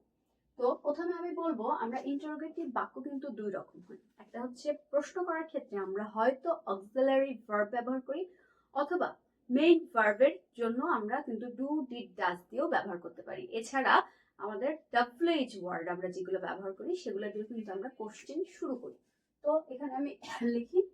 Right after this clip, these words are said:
দুটি উপায়। একটি হচ্ছে আমাদের অক্সিলারি ভার্ব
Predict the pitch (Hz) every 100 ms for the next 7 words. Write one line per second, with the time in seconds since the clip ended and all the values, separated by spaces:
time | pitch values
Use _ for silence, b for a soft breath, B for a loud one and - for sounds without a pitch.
0 | 233 240 240 202 269 359 - _ _ _
1 | 254 262 302 285 - 330 240 226 285 392
2 | - - 240 240 226 285 302 294 302 381
3 | - _ _ _ _ _ _ _ _ _
4 | _ _ _ _ _ _ _ _ _ _
5 | _ _ _ _ _ _ _ _ 185 214
6 | 220 190 269